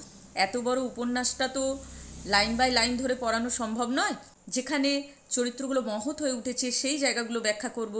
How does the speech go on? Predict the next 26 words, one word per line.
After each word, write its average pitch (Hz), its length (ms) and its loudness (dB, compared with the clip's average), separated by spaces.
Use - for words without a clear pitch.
আমি 214 120 -2
পরবর্তী 269 500 -2
ক্লাসগুলোতে। 254 580 2
বিশেষ 339 280 -2
বিশেষ 285 220 0
জায়গাগুলো 240 460 2
লাইন 214 240 6
ধরে 302 220 2
পড়িয়ে 208 300 0
দেব। 160 120 -2
আজকে 220 220 0
আমি 254 160 4
ইন্ট্রোডাকশন 269 680 4
দিচ্ছি, 185 280 -4
মানে 202 140 -4
এই 277 100 2
গণদেবতা 277 600 0
উপন্যাসটা 269 460 0
ঠিক 349 220 -4
কী। 294 180 2
তারাশঙ্কর 294 640 2
বন্দ্যোপাধ্যায় 294 600 -2
হলেন 285 240 2
অন্যতম 302 400 0
কথা 233 180 -2
সাহিত্যিক। 180 520 -4